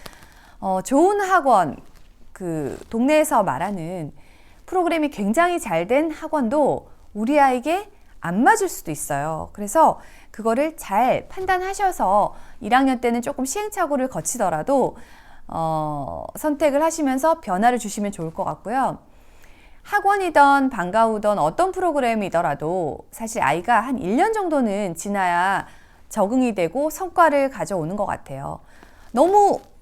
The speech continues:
뭐 짧게 삼 개월씩 이렇게 바꾸잖아요. 그러면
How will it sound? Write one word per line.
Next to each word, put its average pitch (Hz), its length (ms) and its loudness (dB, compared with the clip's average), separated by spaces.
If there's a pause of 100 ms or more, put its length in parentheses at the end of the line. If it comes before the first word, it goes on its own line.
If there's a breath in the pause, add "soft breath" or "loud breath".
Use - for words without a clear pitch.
(360)
뭐 180 640 2
짧게 214 680 4
삼 466 240 -4
개월씩 466 280 6
이렇게 208 220 -2
바꾸잖아요. 175 920 -4 (480 loud breath)
그러면 254 600 0